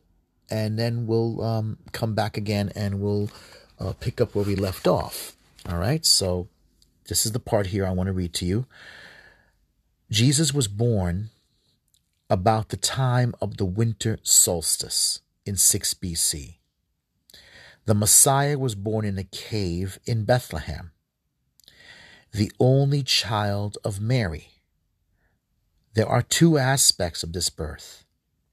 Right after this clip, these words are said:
the natural and the supernatural. Each is so thoroughly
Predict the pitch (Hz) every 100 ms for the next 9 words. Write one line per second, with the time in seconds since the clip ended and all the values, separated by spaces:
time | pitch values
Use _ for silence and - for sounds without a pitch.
0 | _ - 92 104 120 131 - 135 - 107
1 | 98 - 123 - 87 78 73 - - -
2 | _ _ _ _ _ _ _ _ 123 123
3 | 107 - - _ _ _ _ _ _ 117
4 | 104 - - 139 143 143 127 - - 147
5 | 147 147 139 131